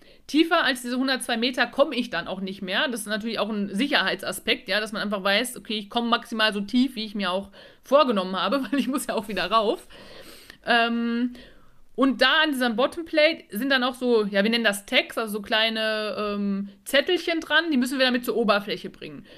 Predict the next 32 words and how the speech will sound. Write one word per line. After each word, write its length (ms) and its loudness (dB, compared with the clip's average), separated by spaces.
Das 140 -2
ist 140 -6
quasi 400 4
der 100 4
Beweis, 500 4
dass 200 -8
wir 100 -2
unten 340 -2
waren. 360 4
Wenn 100 0
wir 80 0
das 100 -2
nicht 160 2
mit 120 -2
hochbringen, 640 0
dann 100 -4
gibt's 160 -6
Strafpunkte, 880 0
aber 300 2
in 80 0
der 120 2
Regel 260 -4
hat 160 -10
man's 180 -12
dann 240 -10
halt 200 -8
in 80 -8
der 140 -6
Hand. 300 -4
Ähm, 680 0
man 240 2
kann 220 2